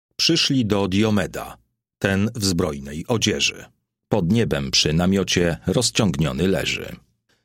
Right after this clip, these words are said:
Obok snu używają mężne wojowniki. Głowy na tarczach wsparte, w ziemię wbite piki, blask na kształt błyskawicy rzucają do góry. Pod sobą wódz posłanie miał z wołowej skóry,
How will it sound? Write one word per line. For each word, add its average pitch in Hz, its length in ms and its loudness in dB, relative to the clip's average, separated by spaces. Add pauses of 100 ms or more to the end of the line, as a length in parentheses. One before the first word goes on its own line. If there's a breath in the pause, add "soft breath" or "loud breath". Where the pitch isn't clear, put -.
(160)
Obok 127 440 0
snu 131 340 2
używają 85 560 2
mężne 87 400 2
wojowniki. 87 800 0 (600)
Głowy 95 480 2
na 92 240 2
tarczach - 400 -2
wsparte, - 720 -2 (480)
w 80 120 0
ziemię 95 440 2
wbite 85 380 0
piki, 65 540 -4 (280)
blask 87 500 0
na 78 180 0
kształt - 480 -2
błyskawicy 90 800 0
rzucają 78 560 -2
do 95 120 2
góry. 82 440 -2 (500)
Pod 92 200 0
sobą 131 380 2
wódz 113 220 0
posłanie 90 540 2
miał 78 260 2
z 76 80 0
wołowej 78 480 0
skóry, - 540 -2